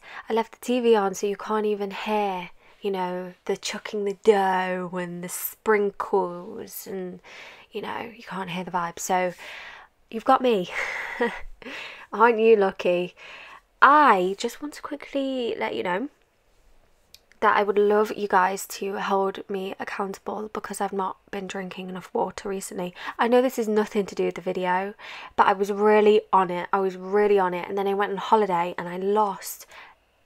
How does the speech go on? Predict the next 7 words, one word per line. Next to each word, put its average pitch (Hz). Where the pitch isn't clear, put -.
everything. 196
Well, 233
not 208
really. 185
I 180
just -
lost, -